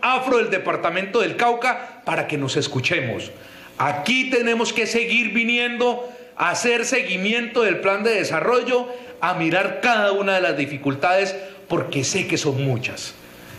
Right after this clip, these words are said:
que no se llena la plaza rápido del colegio tal,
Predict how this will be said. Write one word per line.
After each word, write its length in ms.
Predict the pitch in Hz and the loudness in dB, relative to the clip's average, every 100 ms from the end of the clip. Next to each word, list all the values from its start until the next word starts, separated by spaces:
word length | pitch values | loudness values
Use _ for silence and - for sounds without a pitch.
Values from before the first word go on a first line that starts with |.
| - | -4
que 140 | 131 | 0
no 120 | 135 | 0
se 140 | 139 147 | 0 0
llena 280 | 143 143 147 | 0 2 2
la 180 | 127 | 2
plaza 300 | 156 143 160 | 2 2 2
rápido 600 | 151 147 143 143 139 135 | 0 0 0 2 4 4
del 440 | 131 113 107 104 - | 2 0 -2 -4 -6
colegio 580 | - 135 147 139 147 139 | 0 2 2 2 0 2
tal, 500 | 233 226 214 185 139 | 2 2 2 -2 -6